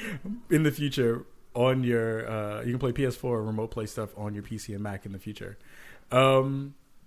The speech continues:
that's gonna be kinda crazy when that happens, 'cause if Shuhei is saying it, then you know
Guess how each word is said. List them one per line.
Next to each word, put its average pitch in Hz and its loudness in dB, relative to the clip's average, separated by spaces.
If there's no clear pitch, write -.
that's 131 -2
gonna 294 0
be 214 0
kinda 165 -4
crazy 113 -6
when 117 0
that 113 0
happens, 101 -6
'cause 117 -2
if 113 -6
Shuhei 196 0
is 101 -4
saying 95 -6
it, - -12
then 98 -8
you 104 -4
know 104 -4